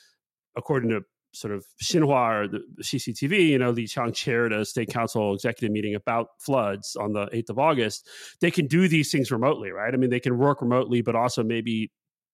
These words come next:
lower the pace a little bit for a few days.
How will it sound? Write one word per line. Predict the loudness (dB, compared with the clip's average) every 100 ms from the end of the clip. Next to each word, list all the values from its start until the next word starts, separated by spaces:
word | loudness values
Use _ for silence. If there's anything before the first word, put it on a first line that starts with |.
| _
lower | -2 2 4 2
the | 0
pace | -2 -2 -2
a |
little | -2 0 -2
bit | -4 -4
for | -6
a |
few | -4 -4
days. | -4 -6 -12 -18